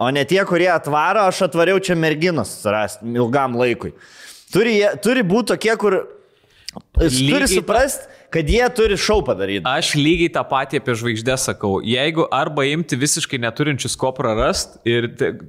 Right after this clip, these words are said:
Speaker 2: tegul visas sastavas eina antro kelio į žvaigždes, išsiųst tiesiog.
Speaker 1: Jo.
Speaker 2: Arba, tipo, paprastus žmonės.
Speaker 1: Jo.
Speaker 2: Man atrodo, ne, man atrodo, kad žvaigždės nedomina žmonių, nes,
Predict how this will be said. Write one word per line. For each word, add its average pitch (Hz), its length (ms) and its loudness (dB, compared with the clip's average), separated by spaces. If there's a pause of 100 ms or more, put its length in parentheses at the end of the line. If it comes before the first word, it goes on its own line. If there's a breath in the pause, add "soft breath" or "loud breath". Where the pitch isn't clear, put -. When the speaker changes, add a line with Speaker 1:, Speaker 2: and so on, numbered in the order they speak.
(160)
Speaker 2:
tegul 143 340 2
visas 151 320 -2
sastavas 131 580 -2
eina 127 380 0
antro 131 320 -2
kelio 123 320 -4
į 107 60 -8
žvaigždes, 110 500 -2
išsiųst 185 400 -4
tiesiog. 180 380 0 (200 loud breath)
Speaker 1:
Jo. 98 280 -4 (160)
Speaker 2:
Arba, 135 460 0 (320)
tipo, 117 240 -6
paprastus 107 440 -6
žmonės. 95 380 -6
Speaker 1:
Jo. 120 60 2
Speaker 2:
Man 147 120 0
atrodo, 156 400 -2
ne, 131 220 -2
man 147 340 -2
atrodo, 151 340 0
kad - 300 -4
žvaigždės 135 840 -2
nedomina 123 760 0
žmonių, 110 460 0 (180)
nes, 117 460 -2